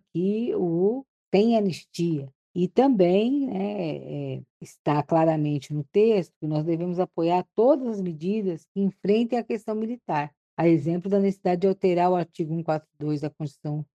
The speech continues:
é, Federal, que prevê, e também a previsão de garantia da lei e da ordem, né? Deixando claro que não existe poder moderador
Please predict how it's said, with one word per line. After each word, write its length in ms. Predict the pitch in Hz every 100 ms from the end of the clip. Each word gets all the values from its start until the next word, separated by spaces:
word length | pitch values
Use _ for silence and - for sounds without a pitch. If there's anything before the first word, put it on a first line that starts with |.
| _
é, 120 | 139
Federal, 640 | 139 151 147 185 180 175 190 _ _
que 100 | 180
prevê, 420 | - 190 170 135
e 160 | 175 170
também 400 | 170 190 165 185
a 40 |
previsão 680 | 196 196 175 151 - 156 175
de 120 | 180
garantia 500 | 170 170 165 147 170
da 100 | 165
lei 180 | 165 170
e 60 | 175
da 160 | 180
ordem, 480 | 160 165 170 156 143 -
né? 200 | 156 190 - _ _ _
Deixando 500 | 156 147 170 175 202
claro 480 | - 180 196 214 185
que 160 | -
não 220 | 160 170 208
existe 560 | 180 139 190 208 -
poder 600 | _ 202 165 160 175 190
moderador 1000 | 214 220 196 185 190 160 143 156 175 220